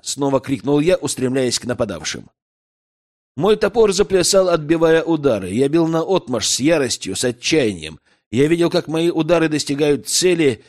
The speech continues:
как нападавшие падают на землю, но их становилось только больше. На лбу проступает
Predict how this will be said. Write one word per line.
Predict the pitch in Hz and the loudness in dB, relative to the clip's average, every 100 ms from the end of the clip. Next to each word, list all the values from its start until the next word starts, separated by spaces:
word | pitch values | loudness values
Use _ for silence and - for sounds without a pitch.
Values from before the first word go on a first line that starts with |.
| _ - | _ -6
как | 143 - | -6 -2
нападавшие | 143 151 165 185 151 151 143 | -2 0 2 0 0 0 0
падают | 156 147 139 127 | 0 2 0 0
на | 131 | 0
землю, | 135 156 170 156 135 - | 2 2 2 2 0 -4
но | 107 143 | -6 -4
их | 151 170 - - _ _ | -2 -4 -4 -10 _ _
становилось | - - 143 143 143 127 - | -4 -2 0 2 2 0 0
только | 135 120 110 | 0 0 -2
больше. | 87 - - - - _ _ _ _ _ _ _ | -6 -8 -8 -8 -10 _ _ _ _ _ _ _
На | 113 135 | -2 0
лбу | 170 190 | 0 2
проступает | 170 147 151 - 151 135 110 | 0 0 -4 -2 -2 -2 -4